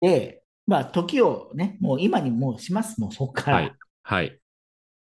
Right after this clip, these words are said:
Speaker 1: 今ね、
Speaker 2: うん。
Speaker 1: うん、かな、僕、えーっ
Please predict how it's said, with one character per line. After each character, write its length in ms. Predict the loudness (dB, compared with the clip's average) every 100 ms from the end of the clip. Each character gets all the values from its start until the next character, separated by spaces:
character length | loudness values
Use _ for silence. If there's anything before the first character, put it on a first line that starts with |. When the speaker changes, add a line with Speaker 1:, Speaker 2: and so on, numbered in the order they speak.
| -8
Speaker 1:
今 280 | -8 -6 -2
ね、 500 | 0 0 0 -10 _ _ _
Speaker 2:
う 40 | -10
ん。 40 |
Speaker 1:
う 20 |
ん、 40 | -10 -12 -18 _ _ -12
か 80 |
な、 380 | -10 -10 -12 -14 -8
僕、 640 | -8 -4 -2 -2 -4 -10 _ -20 -20 -20 _ _ _ -14 -12 -12 -16 _ _ -4
え 20 |
ー 720 | 0 2 2 2 0 0
っ 20 | -4